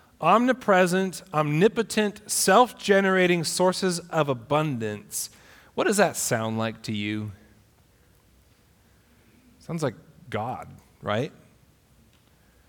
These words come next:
The way we think and plan, by default, comes with a broken, fallen nature that operates with this presumption that we can be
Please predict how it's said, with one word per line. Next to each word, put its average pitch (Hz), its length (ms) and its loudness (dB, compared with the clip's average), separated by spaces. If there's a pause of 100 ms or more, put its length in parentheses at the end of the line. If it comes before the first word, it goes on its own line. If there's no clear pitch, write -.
(680)
The 135 80 -2
way 160 320 0
we 226 180 -2
think 196 340 -4
and 151 160 -6
plan, 120 800 -6 (680)
by 156 200 2
default, 196 840 0
comes 180 260 -4
with 190 120 -2
a 165 80 0
broken, 143 600 -2
fallen 151 560 -2
nature 110 720 -4 (720)
that 151 200 2
operates 214 640 2
with 185 160 -2
this 175 140 -4
presumption 156 640 -4
that 123 140 -6
we 131 200 -2
can 147 220 -8
be 104 520 -6